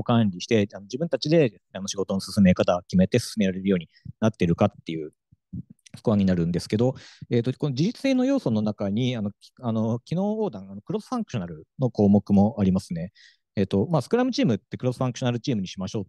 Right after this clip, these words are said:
てよく言いますけど、まあ、そのあたりの、あの、プロダクトを提供するために必要なスキルを横断的に持ったチームかっていうところも、チームの自律性っていう項目として含まれていたりします。はい。<clears throat> で、えっと、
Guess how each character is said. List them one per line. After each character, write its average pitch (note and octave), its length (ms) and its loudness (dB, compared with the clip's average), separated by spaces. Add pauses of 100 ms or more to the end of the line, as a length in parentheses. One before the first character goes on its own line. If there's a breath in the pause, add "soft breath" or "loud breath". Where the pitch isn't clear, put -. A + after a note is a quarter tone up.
て G2+ 100 -6
よ B2 100 -6
く A2+ 160 -8
言 A2 100 -4
い G2 40 2
ま G#2+ 80 4
す - 80 -4
け G2 100 0
ど、 F2+ 200 -4 (800)
ま E3 80 4
あ、 - 20 4
そ E3+ 120 2
の E3+ 80 6
あ F#3+ 60 2
た F#3 100 2
り D#3+ 260 2
の、 D#3+ 300 2
あ B2 120 -2
の、 A#2+ 320 0 (180)
プ F3 60 0
ロ G3 80 2
ダ E3+ 80 2
ク - 80 -20
ト G#2 100 -10
を F#2+ 60 -8
提 B2+ 200 -6
供 C3 160 -4
す C#3+ 120 -8
る B2 120 -4
た B2+ 120 -6
め A#2+ 200 -6 (260)
に G#2+ 100 -2
必 - 160 -4
要 A#2 100 6
な B2 200 4
ス - 60 -6
キ D3 120 -2
ル G#2 180 0
を A2+ 80 2
横 A2+ 200 2
断 A#2+ 180 0
的 C3 300 -8
に F3 160 0
持 C#3 100 -2
っ - 40 -12
た - 100 -4
チ - 180 -8
ー - 20 -2
ム F#2 120 -2
か C3+ 120 0
っ C#3 80 -6 (140)
て F#2 80 -12
い E2 80 -8
う E2 40 -10
と - 120 -20
こ - 120 -12
ろ E2+ 260 -8
も、 A#2+ 140 -2
チ - 280 -8
ー - 20 0
ム G2+ 80 2
の A#2 60 4
自 G2 120 -2
律 - 180 -6
性 F#2 140 2
っ F2 40 2
て - 200 -4
い F#2+ 60 6
う F2 80 4
項 F#2+ 160 0
目 F2+ 420 -2
と F#2 100 -4
し - 80 -8
て D3 120 0
含 G#2 200 -2
ま F#2 60 2
れ E2 80 -6
て - 100 -10
い E2+ 80 -8
た B2 100 -2
り G#2+ 200 -8
し - 140 -18
ま - 80 -8
す。 - 220 -16 (1900 soft breath)
は C3 60 2
い。 A#2 220 -4
<clears throat> A#2+ 220 0
で、 F3 160 4
え C3+ 40 4
っ B2+ 40 2
と、 C#3 240 2